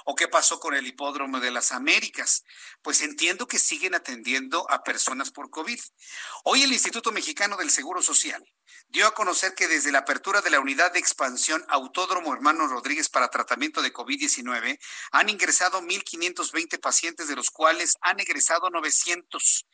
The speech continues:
y al menos ocho personas han sido extubadas, no intubadas, extubadas, es decir, han salido adelante de la enfermedad. El director de la unidad, Javier Michel García,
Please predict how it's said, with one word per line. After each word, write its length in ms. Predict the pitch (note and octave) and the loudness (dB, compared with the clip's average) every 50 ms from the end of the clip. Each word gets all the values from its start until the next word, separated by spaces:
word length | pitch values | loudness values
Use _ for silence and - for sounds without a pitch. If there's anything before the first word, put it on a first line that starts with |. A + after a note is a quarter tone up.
| - - - - - - - | -20 -18 -16 -16 -16 -12 -4
y 120 | C#3 D#3 | 0 0
al 120 | D3+ D3+ | 0 0
menos 300 | D3+ F3 F#3+ F#3+ E3 D3 - | 0 -2 0 2 2 0 0
ocho 300 | - F#3 G3 G3 - - | 0 -6 -4 -4 -4 -4
personas 540 | - D3+ C3 - - D#3+ D#3+ E3 D#3+ - - - | -4 -2 0 0 0 0 0 0 0 0 0 0
han 140 | D#3+ D#3+ D#3+ | -2 0 2
sido 400 | - - E3 F3 E3 E3 - - | 2 2 0 -2 -8 -8 -8 -4
extubadas, 1160 | - E3+ - - - - - - - - G3 E3+ E3+ G3+ G3+ F3 C#3 - - - - - - _ _ _ | -4 -4 -2 2 2 4 4 2 0 -4 -6 -2 0 0 2 2 2 2 4 4 4 2 2 _ _ _
no 140 | - C#3+ D#3+ | -10 -8 -6
intubadas, 640 | F3+ F3 F3+ - F3 E3 E3 D3 A#2+ - - - _ _ | -6 -6 -8 -6 -2 0 0 0 0 -2 -4 -4 _ _
extubadas, 720 | - B3 A#3+ - - - - - F3+ C#3+ B2 G#2 - G#2 A#2 | -8 -6 -2 2 2 2 0 -2 -8 -6 -6 -6 -4 -2 0
es 120 | C3 C3 | 2 4
decir, 200 | B2+ - F3+ F3 | 4 4 2 0
han 100 | F3 D#3+ | 0 0
salido 340 | - - C#3+ C#3 E3 E3 D3 | 0 0 0 -2 -4 -4 -2
adelante 540 | C3 B2 B2 C#3+ D3+ D3 - - D3+ D3 - - - - - - - - | -2 0 0 -2 -2 -2 0 0 0 0 -2 -10 -12 -10 -10 -10 -12 -8
de 180 | - C3 C#3 | -2 0 2
la 80 | C#3+ C#3 | 2 2
enfermedad. 520 | C#3 C3 - C#3 B2 A#2+ A2 - - - - - _ _ _ _ _ _ _ _ _ _ _ _ - - | 2 2 0 -2 -2 -4 -8 -8 -10 -14 -14 -16 _ _ _ _ _ _ _ _ _ _ _ _ -4 -2
El 120 | F3+ F3+ | -2 2
director 340 | F#3 G3 F#3+ G3 - A3 G#3+ | 2 2 2 2 2 0 0
de 80 | G#3 | 2
la 80 | G3+ F#3 | 2 0
unidad, 340 | F3 E3+ F3 F3 G3 G#3+ - - | 0 2 2 4 4 2 2 2
Javier 320 | - D#3 C#3 D#3+ E3+ E3+ | 0 0 2 2 0 0
Michel 240 | E3 D#3 - E3+ E3 | 0 0 -2 0 0
García, 540 | - G3 E3+ - - - D#3 C3 A#2+ B2+ | 2 2 4 4 4 2 2 -4 -6 -6